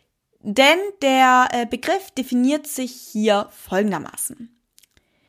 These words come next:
Glück ist ein mehrdeutiger Begriff, der momentane oder auch anhaltende positive Empfindungen einschließt, die von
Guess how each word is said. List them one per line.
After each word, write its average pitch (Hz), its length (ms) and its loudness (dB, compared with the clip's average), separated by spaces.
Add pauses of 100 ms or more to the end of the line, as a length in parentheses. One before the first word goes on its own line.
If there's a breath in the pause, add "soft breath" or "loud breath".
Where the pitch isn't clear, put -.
(320)
Glück - 500 2 (440 soft breath)
ist - 260 0
ein 240 260 4
mehrdeutiger 202 800 2
Begriff, 196 600 -4 (120)
der 196 220 2
momentane 220 720 0
oder 208 160 2
auch 190 140 -4
anhaltende 220 680 0
positive 285 600 -4
Empfindungen 247 680 0
einschließt, - 580 -8
die 247 120 2
von 240 240 2